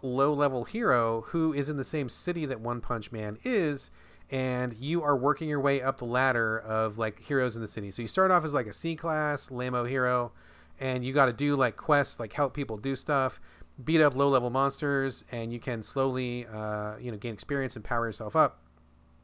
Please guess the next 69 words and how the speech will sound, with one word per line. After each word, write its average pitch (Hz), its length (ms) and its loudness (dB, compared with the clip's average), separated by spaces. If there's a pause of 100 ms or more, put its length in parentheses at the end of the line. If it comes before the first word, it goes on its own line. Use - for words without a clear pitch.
(560)
But 170 120 8
the 160 80 2
trick 247 300 0
is, 190 220 4
is, 180 160 0
like, 180 180 4
when 175 140 0
you 180 80 -2
jump 208 240 2
into 214 120 4
one 196 100 4
of 175 60 0
these 143 120 -2
battles, 160 460 2
there's 147 180 0
a 156 40 0
little 143 220 0
window 139 440 2
on 117 120 -4
the 110 80 -4
side 135 260 2
of 117 60 -4
your 110 80 -6
screen, 156 380 -4 (340)
and 156 140 0
it 143 80 -2
shows 185 420 2
that 160 220 4
there's, 156 180 4
like, 151 180 4
another 147 280 2
hero 147 320 4
coming 139 320 -2
to 110 80 -4
help 120 260 -4
you. 101 220 -14 (480)
So 147 420 6
in 151 100 -2
the 151 60 0
beginning, 220 340 4
there's 165 160 4
not 151 160 6
really 143 140 4
anybody 127 260 0
to 110 40 -6
help 131 200 2
you, 127 80 -2
but 120 120 0
you 120 120 -4
meet 151 160 0
people 147 260 -2
as 123 140 -2
you 120 80 -6
fight, 131 400 0
and 127 120 -2
eventually 147 440 0
you'll 127 160 0
meet 123 160 -4
some 117 100 -10
heroes, 120 420 0
and 123 140 -4
they'll 131 80 2
be 127 80 0
like, 113 180 -2
"Oh 202 40 -2
yeah, 175 160 0
let's 127 120 -2
be 175 100 -8
friends." 135 420 -2